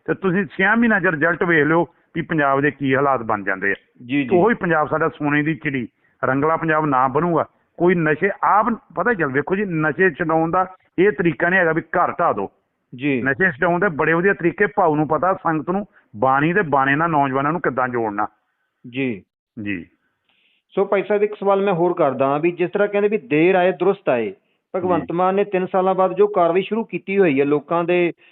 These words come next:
Speaker 2: ਹੱਕ ਦੇ ਵਿੱਚ, ਜਾਂ ਜਿਹੜੇ ਸਮਗਲਰ ਨੇ ਜਾਂ ਕੁਛ ਗੁੰਡਾਗਰਦ, ਇਹ ਲੋਕ ਹੈਗੇ ਨੇ, ਤੁਹਾਨੂੰ ਕੀ
Speaker 1: ਹੂੰ।
Speaker 2: ਲੱਗਦਾ ਵੀ ਇਹ ਜਿੰਨੇ ਕਾਰ-, ਅਹ, ਕਾਰਜ ਕਰਦੀ ਹੈ ਸਰਕਾਰ, ਜਿਹੜੇ ਕੰਮ ਕਰ
Speaker 1: ਹੂੰ।
Speaker 2: ਰਹੀ ਹੈਗੀ ਹੈ,
Speaker 1: ਜੀ।
Speaker 2: ਦੋ ਹਜ਼ਾਰ ਸਤਾਈ ਦੇ ਵਿੱਚ ਇਹਨਾਂ ਦੀ ਸਰਕਾਰ ਬਣਨ ਦੇ ਚਾਂਸ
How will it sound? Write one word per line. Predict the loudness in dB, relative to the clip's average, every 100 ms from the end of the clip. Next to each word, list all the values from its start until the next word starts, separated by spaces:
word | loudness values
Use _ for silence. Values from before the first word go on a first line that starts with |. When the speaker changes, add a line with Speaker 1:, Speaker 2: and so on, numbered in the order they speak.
| _ _ -2
Speaker 2:
ਹੱਕ | 0
ਦੇ | 0
ਵਿੱਚ, | 2 0 2 2 2
ਜਾਂ | 0 0
ਜਿਹੜੇ | 2 2 0
ਸਮਗਲਰ | -2 -2 0 0
ਨੇ | 0 0 0
ਜਾਂ | 0 -2
ਕੁਛ | -4
ਗੁੰਡਾਗਰਦ, | -8 -2 0 0 -2 0
ਇਹ | 0 2 0 -2 -4 _ -6
ਲੋਕ | 2 4 4
ਹੈਗੇ | 2 2 2
ਨੇ, | 0 -4 _ _
ਤੁਹਾਨੂੰ | 0 0 2
ਕੀ |
Speaker 1:
ਹੂੰ। | 2
Speaker 2:
ਲੱਗਦਾ | 2 2 2 2
ਵੀ | 4
ਇਹ | 2 2
ਜਿੰਨੇ | 2 0
ਕਾਰ-, | 2 2 4
ਅਹ, | 4 4 4 2 2 0 -4 -8 -12 -4
ਕਾਰਜ | 0 0 0
ਕਰਦੀ | 0 0 0 0
ਹੈ |
ਸਰਕਾਰ, | -2 -2 0 2 0 -6 _ _ _ _ -4
ਜਿਹੜੇ | -2
ਕੰਮ | 0 -2 0
ਕਰ | 0
Speaker 1:
ਹੂੰ। | 2
Speaker 2:
ਰਹੀ | 2
ਹੈਗੀ | 2 0 -2
ਹੈ, | -2
Speaker 1:
ਜੀ। | -6 _ -4
Speaker 2:
ਦੋ | 0 4
ਹਜ਼ਾਰ | 4 2
ਸਤਾਈ | 0 0 2
ਦੇ | 4
ਵਿੱਚ | 2 2
ਇਹਨਾਂ | 0
ਦੀ | 0
ਸਰਕਾਰ | -2 0 0
ਬਣਨ | 0 -2 -2
ਦੇ |
ਚਾਂਸ | -2 -2 -4